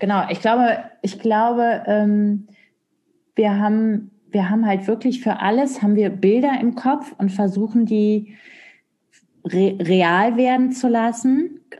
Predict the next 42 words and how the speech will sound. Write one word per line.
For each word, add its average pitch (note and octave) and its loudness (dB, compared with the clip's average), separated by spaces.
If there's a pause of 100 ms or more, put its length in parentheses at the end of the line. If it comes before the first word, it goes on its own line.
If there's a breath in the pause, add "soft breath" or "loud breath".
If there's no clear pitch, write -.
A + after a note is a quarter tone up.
(140)
Ne, A3 2
gerade F#3+ 2
vielleicht, F#3+ 0
wenn F#3+ 2
wir F#3+ 2
uns F#3+ 0
als F#3+ -2
Mamis G3+ 2
dran F#3+ 0
erinnern, G3+ 2
dass G3 -2
wir, G3 2
äh, F3 0
selber F#3 0
als G3 -4
Kind G#3 0
gerne G3 0
gebacken F#3+ 0
haben, F#3+ 2
dann - 0
ist F#3+ -6
das F#3+ 0
natürlich F#3+ 0
auch - -10
enorm F#3 2
wichtig, A#3+ -2
ne? G#3+ 2
Dann F3+ 0
möchte F#3 -2
man F3 0
diese, F#3 2
genau F#3 0
diese A#3 2
Kindheitserfahrung G#3 -2
möchte F#3+ -2
man F#3 2
dann F3 -2
weitergeben F#3+ 0
an - -2
die F3 -2
eigenen G3+ 0
Kinder. G3+ 0